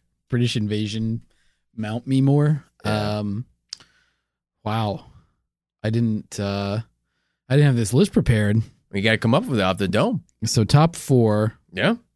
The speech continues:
Speaker 1: Um, I guess I'll say, uh, my number one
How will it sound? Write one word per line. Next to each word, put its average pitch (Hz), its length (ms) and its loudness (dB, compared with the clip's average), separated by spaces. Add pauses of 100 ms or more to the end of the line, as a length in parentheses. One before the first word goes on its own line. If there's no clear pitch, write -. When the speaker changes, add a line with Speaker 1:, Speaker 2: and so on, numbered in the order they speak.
(2250)
Speaker 1:
Um, 143 680 4 (880)
I 123 80 2
guess 220 520 2
I'll 131 320 4
say, 117 1400 2 (1200)
uh, 107 360 0
my 110 280 2
number 165 280 4
one 78 460 -6